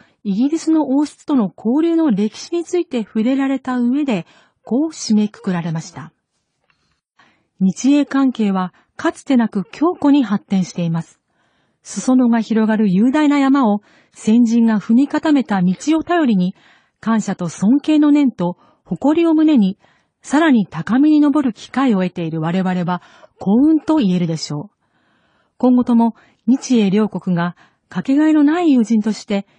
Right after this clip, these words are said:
人々の交流を通じて、真にお互いを理解し合う努力をたゆみなく続け、永続的な友好親善と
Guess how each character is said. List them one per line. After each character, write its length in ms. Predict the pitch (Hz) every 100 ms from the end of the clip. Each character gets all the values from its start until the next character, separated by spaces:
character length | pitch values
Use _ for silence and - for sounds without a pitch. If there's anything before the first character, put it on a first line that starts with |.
| _ _
人 260 | - 330 339
々 200 | 302 254
の 160 | 196 -
交 220 | 202 247
流 160 | 254
を 80 | 254
通 240 | - 254 220
じ 160 | 185
て、 220 | - 165 _ _ _ _
真 320 | - - 349
に 220 | 311 220 -
お 100 | 180
互 360 | 220 220 226 214
い 60 |
を 80 | 208
理 160 | 220 294
解 300 | 302 277 226
し 260 | - 214
合 80 | 294
う 40 | 214
努 120 | 196
力 320 | 185 - 160
を 80 | 156 - _ -
た 140 | 165
ゆ 160 | 196 277
み 100 | 302
な 120 | 330
く 100 | 320
続 300 | - 170 160
け、 260 | - 147 - _ _ _ _ _ _ -
永 180 | 196
続 200 | 185 196
的 200 | - 190
な 140 | 190 185
友 260 | 175 240
好 240 | 269 311 311
親 280 | - 330 285
善 220 | 226 185
と 260 | - 175